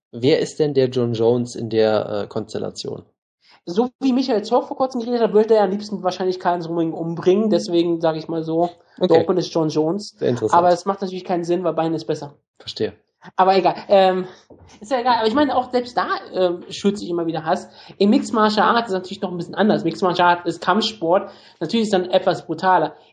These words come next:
Speaker 2: Ich find's total schwachsinnig und grad auch in dieser Form völlig übertrieben. Grad so, äh, dieser League, das ist für mich wirklich so eine Sache, wo ich sage, Oh, ein Interview, das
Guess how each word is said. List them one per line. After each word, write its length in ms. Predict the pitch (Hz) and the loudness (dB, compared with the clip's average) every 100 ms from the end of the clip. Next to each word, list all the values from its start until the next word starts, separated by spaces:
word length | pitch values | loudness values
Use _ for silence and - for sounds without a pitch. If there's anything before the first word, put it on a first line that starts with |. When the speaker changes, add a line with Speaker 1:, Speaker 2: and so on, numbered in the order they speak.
| - | -4
Speaker 2:
Ich 160 | 254 | -2
find's 240 | - 311 - | 2 2 2
total 340 | 220 214 185 | 0 2 2
schwachsinnig 920 | 180 - 180 - - 220 269 311 - _ _ _ _ _ | 0 -10 -10 -10 -4 -2 0 -4 -8 _ _ _ _ _
und 160 | 196 196 | -2 2
grad 160 | 202 208 | 2 2
auch 80 | |
in 80 | 202 | -2
dieser 260 | 196 180 156 | -2 -2 -4
Form 720 | - - 190 170 202 247 - | -6 -14 -4 2 2 2 -2
völlig 340 | 262 254 240 | -2 -2 -4
übertrieben. 720 | 240 233 - 247 247 247 247 - _ | 0 0 0 -2 0 0 -4 -12 _
Grad 280 | - 180 180 | 2 2 2
so, 100 | 185 - _ - | -8 -10 _ -10
äh, 100 | 180 - _ | -10 -10 _
dieser 320 | 185 226 269 | -8 0 2
League, 340 | 214 240 208 - | 4 2 2 0
das 160 | 175 | -6
ist 120 | - - | -6 -6
für 100 | 226 | -4
mich 160 | 214 | -2
wirklich 180 | 214 208 | -2 0
so 60 | 175 | 0
eine 80 | |
Sache, 200 | 156 156 | -2 -2
wo 80 | 165 | -2
ich 60 | 160 | 2
sage, 260 | 160 156 - _ _ | 2 2 -8 _ _
Oh, 360 | 208 254 151 - _ _ - | 2 2 2 -6 _ _ -2
ein 140 | 175 | 0
Interview, 300 | 214 294 233 | 2 4 4
das 200 | 214 214 | 4 2